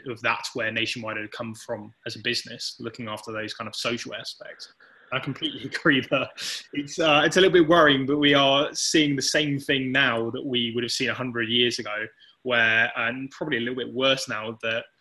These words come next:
um, people of the, the generation that, uh, myself and pr-, you as well come from,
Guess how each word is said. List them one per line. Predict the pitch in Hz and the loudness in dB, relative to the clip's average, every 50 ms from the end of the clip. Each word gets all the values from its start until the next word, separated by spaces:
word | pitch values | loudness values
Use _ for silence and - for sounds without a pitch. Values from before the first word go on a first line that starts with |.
| _ _ _ _ _ - | _ _ _ _ _ -6
um, | 123 117 110 110 113 123 - - - | -4 -4 -4 -6 -8 -12 -14 -14 -6
people | - 160 143 143 139 135 127 120 123 139 151 135 | -2 -2 -2 -2 -2 -6 -6 -6 -10 -14 -10 -10
of | 127 123 - - | -10 -10 -8 -4
the, | 131 123 120 120 127 - - | -2 -2 0 -2 -2 -2 -4
the | 131 | -6
generation | 123 - 143 127 123 123 123 123 - - - 143 123 117 117 117 117 113 | -4 -4 -4 -2 -2 -2 -2 -2 -2 -4 -4 -4 -4 -4 -6 -8 -10 -6
that, | 117 117 117 120 - 131 | -4 -4 -4 -4 -4 -4
uh, | 120 117 113 110 113 117 113 - - _ _ _ _ _ | -4 -2 -2 -2 -4 -4 -6 -8 -14 _ _ _ _ _
myself | 151 131 123 120 - - 123 113 113 - | -10 -8 -6 -6 -4 -4 -4 -6 -6 -10
and | 120 117 120 127 - _ _ _ _ _ _ _ _ _ _ _ - | -12 -12 -12 -14 -16 _ _ _ _ _ _ _ _ _ _ _ -6
pr-, | 180 160 - - | -6 -6 -6 -4
you | 156 143 147 147 143 139 131 143 151 | -2 0 2 4 4 2 2 0 -2
as | 139 135 - | -4 -2 -2
well | 151 143 139 139 139 | -2 0 0 -2 -2
come | - 147 135 131 123 | -4 -8 -8 -8 -10
from, | - - 123 110 113 113 127 | -12 -12 -12 -12 -12 -12 -14